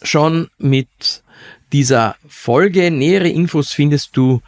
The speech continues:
auf w w w punkt janska punkt a t. Und wenn du auch eine Frage hast, die ich dir gerne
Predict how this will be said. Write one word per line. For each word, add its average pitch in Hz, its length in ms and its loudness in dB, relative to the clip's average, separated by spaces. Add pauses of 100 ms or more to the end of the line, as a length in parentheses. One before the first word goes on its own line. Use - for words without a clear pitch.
(340)
auf 120 480 -2
w 117 260 -2
w 127 160 -2
w 117 140 0
punkt 117 500 -4
janska 117 680 -4
punkt 120 380 -6
a 113 60 -2
t. 139 180 0
Und 160 140 -2
wenn 135 140 -2
du 139 120 -4
auch - 220 -2
eine 160 140 0
Frage 135 320 -4
hast, 123 260 -6
die 127 80 0
ich 123 120 -8
dir 120 180 -2
gerne 117 340 -2